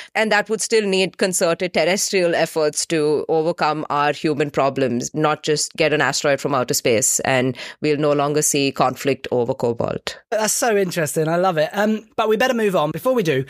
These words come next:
Speaker 2: while I was researching this segment, I was reading a really good interview with Professor Dame Jocelyn Bell Burnell, who discovered pulsars when she was actually looking for quasars,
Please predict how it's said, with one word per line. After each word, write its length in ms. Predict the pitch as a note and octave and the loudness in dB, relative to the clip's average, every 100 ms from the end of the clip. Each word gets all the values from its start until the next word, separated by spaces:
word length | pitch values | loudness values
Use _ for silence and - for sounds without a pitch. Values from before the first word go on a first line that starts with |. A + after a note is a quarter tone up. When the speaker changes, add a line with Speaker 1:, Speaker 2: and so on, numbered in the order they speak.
| - - - - | -8 -16 -10 -2
Speaker 2:
while 160 | A3 | 0
I 40 | A#3+ | 0
was 100 | G#3 | -2
researching 460 | F3 F#3+ D#3+ D#3+ | 0 0 2 0
this 140 | D#3 - | 0 2
segment, 500 | C#3+ - B2+ B2+ - | 0 -2 -2 -4 -4
I 60 | - | -2
was 160 | D#3 D3+ | 0 2
reading 300 | F3+ E3+ E3 | 2 2 0
a 40 | |
really 200 | F#3+ G3 | 2 2
good 160 | E3+ D#3+ | 2 2
interview 500 | E3 C#3+ C3+ C#3 C#3 | 0 0 0 2 2
with 280 | C#3+ C3+ | 2 0
Professor 380 | - D3 D#3 D3+ | -2 -2 0 0
Dame 320 | C3+ D3 C#3+ | 0 2 2
Jocelyn 440 | C#3+ C#3+ - C#3+ C#3 | 2 0 0 0 0
Bell 180 | D3 C#3+ | 0 2
Burnell, 440 | C#3+ C#3+ C3 C#3+ | 2 2 2 0
who 140 | - | -2
discovered 500 | C#3+ B2 D#3+ C3+ B2+ - | -2 -2 0 0 -2 -2
pulsars 560 | A3 G#3+ C#3+ B2+ E3+ | 0 2 2 2 0
when 120 | - A#2+ | 0 0
she 120 | C3+ | 0
was 180 | B2+ A#2 | 0 0
actually 400 | D3+ - C#3 C3 | -2 -2 -2 0
looking 300 | B2+ - A#2 | -2 -4 -2
for 340 | C3+ B2+ A2+ - - | -2 -2 -4 -12 -4
quasars, 580 | C4 C#4+ F3 B2 B2+ E3+ | 0 2 2 0 -2 -4